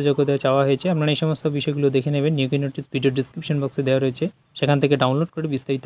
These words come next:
বিষয় দেখে নিয়ে তারপরে আপনারা আবেদন করবেন। এখানে বিভিন্ন রকম পোস্টে নিয়োগ করতে চলেছে। ল্যাব attendant এখানে রয়েছে, বয়স এখানে বলেছে সাতাশ বছর বয়স পর্যন্ত এখানে আবেদন করানো যাবে। Education qualification এখানে বলেছে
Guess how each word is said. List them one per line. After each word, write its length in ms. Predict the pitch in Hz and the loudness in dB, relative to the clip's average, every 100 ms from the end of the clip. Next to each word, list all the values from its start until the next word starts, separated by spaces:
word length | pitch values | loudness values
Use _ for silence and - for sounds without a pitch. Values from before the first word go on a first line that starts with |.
| 131 | -4
বিষয় 160 | 127 131 | -2 -4
দেখে 160 | 123 135 | -4 -4
নিয়ে 100 | 131 127 | -4 -2
তারপরে 220 | 127 143 147 | -2 -2 -2
আপনারা 300 | 139 135 135 - | -4 -6 -6 -4
আবেদন 220 | 131 131 127 | -2 -2 -2
করবেন। 180 | 131 170 | -2 -2
এখানে 160 | 139 135 | -2 -2
বিভিন্ন 240 | 127 127 151 143 | -2 -4 -6 -6
রকম 160 | - 139 | -8 -6
পোস্টে 280 | 139 - 139 127 | -6 -4 -2 0
নিয়োগ 140 | 127 131 | 0 -2
করতে 180 | 127 135 131 | -4 -2 -2
চলেছে। 240 | 131 127 156 | -2 0 2
ল্যাব 140 | 185 196 | 4 4
attendant 380 | 180 190 190 185 | 0 0 0 0
এখানে 160 | 170 180 175 | 0 2 0
রয়েছে, 200 | 165 185 147 | 0 0 2
বয়স 160 | 156 160 | 2 2
এখানে 140 | 165 160 | -2 -2
বলেছে 200 | 160 165 156 | -4 -2 -2
সাতাশ 220 | 139 147 | -2 -2
বছর 180 | 151 147 147 | -2 -2 -2
বয়স 140 | 143 | -2
পর্যন্ত 180 | 151 147 143 | -4 -4 -4
এখানে 180 | 156 143 | -4 -2
আবেদন 220 | 127 127 143 | 0 0 0
করানো 160 | 143 143 | -2 0
যাবে। 120 | 143 175 | 2 2
Education 300 | 143 147 165 156 | 2 0 0 0
qualification 360 | 151 156 160 156 | 0 0 -2 -2
এখানে 160 | 156 151 147 | -2 -2 0
বলেছে 240 | 143 | 2